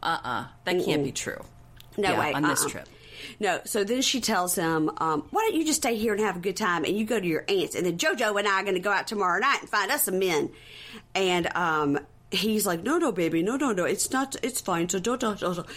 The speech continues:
Speaker 2: So he's walking after her, and she's like, "Don't fucking play that game with me. Go see some more cheeks and ass. I've seen all I wanna see." <laughs> Now, he is standing outside saying he didn't look, he didn't look. He is head to toe covered in glitter. He's like, "I didn't look at nothing.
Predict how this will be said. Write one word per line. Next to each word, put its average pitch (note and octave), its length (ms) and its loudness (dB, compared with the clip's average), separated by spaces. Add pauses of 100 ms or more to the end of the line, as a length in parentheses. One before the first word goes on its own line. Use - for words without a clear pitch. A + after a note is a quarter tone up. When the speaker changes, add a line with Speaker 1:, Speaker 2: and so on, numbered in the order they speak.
(220)
Speaker 2:
So G3 100 0
he's A#3 180 0
walking G#3+ 280 0
after E3+ 240 0
her, F3 40 2
and E3 100 2
she's F3+ 140 0
like, C#3 120 -2
"Don't F3 180 -2
fucking A3 220 -4
play G#3+ 180 0
that G3+ 240 -2
game G#3 200 2
with G3 180 -4
me. A3+ 120 2
Go C4 180 0
see D#4 200 2
some C#4+ 160 2
more B3+ 140 2
cheeks - 400 0
and B3+ 120 0
ass. D4+ 540 2 (260)
I've F3+ 160 -2
seen F#3+ 240 2
all G3 180 4
I C#4 200 4
wanna E3+ 240 -2
see." F3 460 0 (120)
<laughs> - 920 -14
Now, G3 100 2
he B3+ 140 2
is G#4 160 2
standing D#4 420 2
outside F#3 560 0
saying F3 300 2
he E3+ 120 -2
didn't A3+ 300 0
look, G#3+ 320 0
he - 100 -8
didn't G#3 300 0
look. F3 240 0
He G#3 160 0
is G#3 180 0 (260)
head D#4 200 -2
to D#4+ 100 -4
toe C#4+ 140 2
covered G3+ 260 -2
in F3+ 80 0
glitter. C#3+ 360 -2 (400)
He's A3+ 100 -2
like, G3 120 0
"I F3+ 100 2
didn't F#3 320 0
look A#3+ 180 -2
at F#3+ 120 0
nothing. F#3+ 600 0